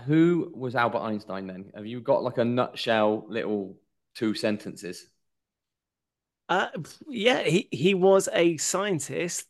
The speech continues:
Speaker 2: that is really well known for the equation that you just said there, E equals M C squared. And he came up with a few other theories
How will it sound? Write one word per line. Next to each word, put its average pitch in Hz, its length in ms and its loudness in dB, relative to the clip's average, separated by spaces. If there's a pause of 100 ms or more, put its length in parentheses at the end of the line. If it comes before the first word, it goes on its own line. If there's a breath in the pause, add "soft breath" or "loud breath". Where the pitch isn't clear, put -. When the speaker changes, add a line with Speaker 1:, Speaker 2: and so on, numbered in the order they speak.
Speaker 2:
that 151 300 0 (540)
is 175 240 6
really 185 380 4
well 160 200 4
known 180 440 -2
for - 160 -10
the 156 120 0
equation 147 440 -2
that 143 80 -4
you 139 80 -8
just 139 220 -6
said 139 240 -2 (140)
there, 139 320 -4 (160)
E 151 140 2
equals 147 320 -6
M 135 180 -2
C 131 200 -8
squared. 131 540 -8 (720)
And 156 440 0
he 151 200 0
came 202 360 0
up 196 160 2
with 139 580 0 (100)
a - 40 -10
few 156 300 2
other 147 160 4
theories 147 680 -6